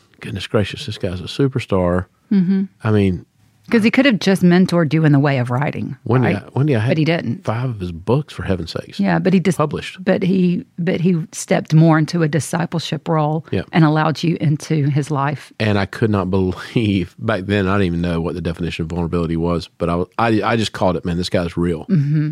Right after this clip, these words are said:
Speaker 2: mm-hmm.
Speaker 1: I couldn't believe how real he was.
Speaker 2: Mm-hmm.
Speaker 1: He had a tremendous impact on my life. There's another man right now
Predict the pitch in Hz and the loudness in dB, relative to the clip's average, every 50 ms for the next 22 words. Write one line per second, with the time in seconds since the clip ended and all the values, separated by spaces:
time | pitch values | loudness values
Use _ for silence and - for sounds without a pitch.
0 | 143 - _ - 165 156 139 - - 151 143 131 110 101 101 95 87 92 90 90 | -8 -8 _ -4 -2 0 0 0 0 2 2 4 4 4 4 4 4 2 2 2
1 | 87 92 98 104 101 101 107 113 120 127 127 175 170 156 143 170 170 - 160 151 | 2 4 4 4 4 4 2 2 2 0 0 -2 -2 -2 -2 -4 -4 -4 -6 -8
2 | - _ _ _ - 113 117 120 123 135 131 104 90 - - - 107 95 92 95 | -12 _ _ _ -2 0 2 4 4 4 4 2 0 -2 -2 0 2 2 4 4
3 | 98 104 98 92 85 85 - - - - 101 90 - 87 85 90 87 87 85 80 | 4 4 4 2 2 -2 -4 -4 -2 -2 0 0 0 -2 -2 -2 -2 -2 -2 -2
4 | 82 78 - - 110 101 98 95 92 95 101 110 117 117 104 95 90 90 87 87 | -2 -4 -4 0 0 2 2 4 2 4 4 4 4 4 2 2 2 2 2 0
5 | 87 85 92 92 92 95 92 87 87 87 | 0 0 0 0 2 2 2 0 -2 -4